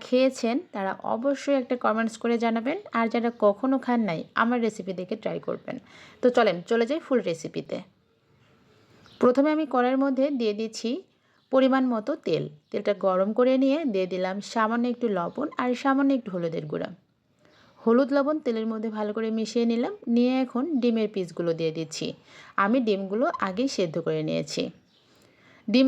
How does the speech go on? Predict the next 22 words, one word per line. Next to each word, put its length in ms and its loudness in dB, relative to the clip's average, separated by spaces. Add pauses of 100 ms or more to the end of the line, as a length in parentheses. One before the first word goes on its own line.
দিয়ে 200 2
যে 120 4
কোনো 200 0
রান্না 260 0
করার 240 0
ক্ষেত্রে 300 -2 (220)
ডিমগুলো 380 0 (100)
হালকা 360 2
করে 200 2
ভেজে 260 -2
উঠিয়ে 320 -4
নেবেন, 260 -2 (320)
এতে 180 2
করে 220 2
ডিমটা 260 0 (120)
রাবারি 420 0
হয়ে 220 2
যায় 220 0
না, 60 0 (180)
খেতে 300 4
ভালো 220 -2
লাগে। 200 -6